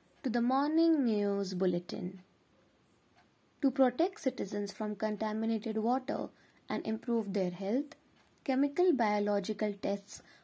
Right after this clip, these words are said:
of water resources in the district have begun this year through the mobile app. The campaign, started on April eleven, has so far completed ninety-eight percent of the work.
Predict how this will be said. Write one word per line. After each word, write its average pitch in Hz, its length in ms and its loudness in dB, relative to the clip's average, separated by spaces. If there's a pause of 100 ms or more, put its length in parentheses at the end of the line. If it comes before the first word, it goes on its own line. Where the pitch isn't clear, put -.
(100)
of 185 240 -6
water 214 340 2
resources 240 720 -4
in 190 140 -6
the 185 100 -4
district 214 600 -2 (420)
have 196 220 -2
begun 202 420 -2 (420)
this 294 300 0
year 185 240 -2 (120)
through 208 200 -2
the 220 120 2
mobile 185 480 0
app. - 200 -8 (680)
The 208 160 0
campaign, 190 600 -2 (260)
started 311 500 0
on 349 220 2
April 208 440 -4
eleven, 202 500 0 (320)
has 196 240 -6
so 320 260 0
far 269 220 -2
completed 202 720 -2 (320)
ninety-eight 254 540 0
percent 202 420 -2
of 196 220 -2
the 208 100 0
work. 190 460 -6